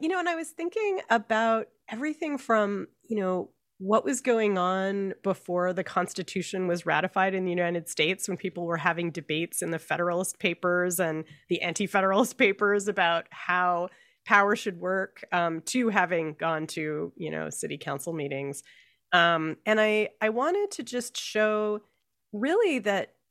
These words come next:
even in the future, when we have maybe a better handle on how democracy could work or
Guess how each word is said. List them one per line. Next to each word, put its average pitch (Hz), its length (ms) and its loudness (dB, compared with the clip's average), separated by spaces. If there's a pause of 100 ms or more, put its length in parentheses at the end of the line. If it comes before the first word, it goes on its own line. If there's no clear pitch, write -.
(260)
even 330 260 2
in 277 140 0
the 233 60 0
future, 214 520 -2
when 180 220 -2
we 175 120 -2
have 180 500 0
maybe 165 320 -2
a 143 60 -4
better 170 280 -2
handle 165 540 -2
on 143 160 -2
how 147 240 0
democracy 208 580 0
could 180 180 -12
work 220 400 2
or 160 240 0